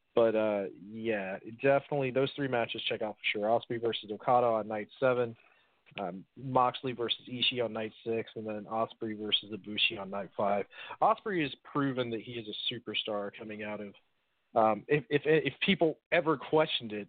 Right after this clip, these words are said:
coming out of what he did in Super Juniors and what he's done thus far in G one is absolutely insane.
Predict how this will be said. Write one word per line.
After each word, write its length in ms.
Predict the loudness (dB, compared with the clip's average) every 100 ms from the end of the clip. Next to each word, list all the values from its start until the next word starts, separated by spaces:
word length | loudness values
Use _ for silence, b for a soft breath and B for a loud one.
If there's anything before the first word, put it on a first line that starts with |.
| -4
coming 240 | -4 0
out 140 | 0 0
of 120 | -4 0
what 160 | 0
he 100 | 2
did 180 | -2 -4
in 100 | -6 -8
Super 200 | -6 -6
Juniors 440 | -6 -8 -6 -8 -6
and 200 | -6 -2
what 100 | -2
he's 160 | -2 -2
done 240 | -4 -2
thus 160 | -4 -4 _
far 260 | 0 2
in 100 | -4
G 180 | -8 -8
one 280 | -6 -4 -4
is 120 | -2
absolutely 600 | -2 0 -2 -4 -6 -8
insane. 580 | -8 -8 -6 -4 -6 -8